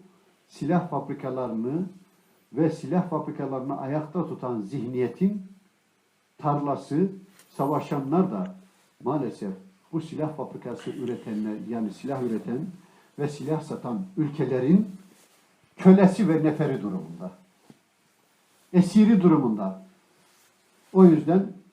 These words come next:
asla ve ketta Orta Doğu'da Saddam'ı ayaktan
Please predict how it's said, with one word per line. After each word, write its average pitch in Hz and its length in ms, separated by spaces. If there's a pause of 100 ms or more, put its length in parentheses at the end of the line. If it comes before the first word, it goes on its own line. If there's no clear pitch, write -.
(160)
asla 151 520
ve 127 120
ketta 147 600 (500)
Orta 151 340
Doğu'da 117 540 (1700)
Saddam'ı 170 580
ayaktan 165 640